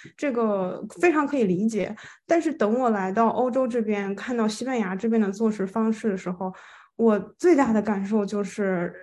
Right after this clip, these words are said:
世界真的不是围绕北美来运转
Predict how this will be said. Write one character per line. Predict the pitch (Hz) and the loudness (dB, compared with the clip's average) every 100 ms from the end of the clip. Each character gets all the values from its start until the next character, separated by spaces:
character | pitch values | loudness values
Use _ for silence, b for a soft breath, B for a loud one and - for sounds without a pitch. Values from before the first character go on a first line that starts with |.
| - | -12
世 | - 311 | -6 -2
界 | 233 254 233 | 0 0 0
真 | 240 | -2
的 | 240 | -2
不 | 226 196 | -2 0
是 | 226 | 2
围 | 208 185 | 2 2
绕 | 196 202 | 0 0
北 | 185 180 | 0 0
美 | 202 185 | 0 -2
来 | 180 - - 190 | -4 -4 -4 -4
运 | 226 220 | 4 4
转 | 190 196 | 4 -4